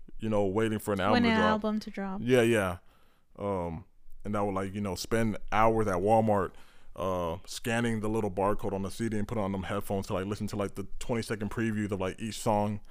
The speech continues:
Speaker 1: on there. Like, you know, I, I would, you know, do that all
Speaker 2: Good
Speaker 1: the time.
Speaker 2: times, man, good times.
Speaker 1: And then just stand there for hours.
Speaker 2: And maybe you're just a victim of, like, just having everything, like, readily at your disposal. You know, you're just like,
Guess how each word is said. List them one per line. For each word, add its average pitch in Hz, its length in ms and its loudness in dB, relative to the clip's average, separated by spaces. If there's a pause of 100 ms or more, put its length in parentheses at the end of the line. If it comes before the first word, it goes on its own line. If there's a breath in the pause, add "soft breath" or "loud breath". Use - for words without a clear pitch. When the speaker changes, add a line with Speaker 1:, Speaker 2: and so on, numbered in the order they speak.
(240 soft breath)
Speaker 1:
on 110 240 2
there. 92 240 0
Like, 90 220 -2
you 101 120 -2
know, 98 120 2
I, 98 220 2
I - 20 4
would, 95 260 0
you 101 80 0
know, 92 100 0
do 104 140 0
that 110 120 2
all 101 80 4
Speaker 2:
Good - 100 4
Speaker 1:
the - 40 -2
time. - 300 4
Speaker 2:
times, 233 220 0
man, 233 320 -2
good 226 140 -6
times. 202 440 -6
Speaker 1:
And 107 160 2
then - 80 2
just - 160 -2
stand 110 340 2
there 101 120 2
for 76 160 0
hours. 92 560 2 (260 soft breath)
Speaker 2:
And 302 140 0
maybe 302 240 4
you're 294 220 4
just 254 480 0
a 226 60 2
victim 233 640 2
of, 202 300 0
like, 196 300 0
just 214 200 -4
having 214 320 0
everything, 208 520 -4
like, 190 360 -2
readily 208 480 2
at 185 120 0
your 196 120 -2
disposal. 190 680 -4
You 202 220 -4
know, 214 160 0
you're 202 340 -4
just 202 280 -10
like, 196 340 -4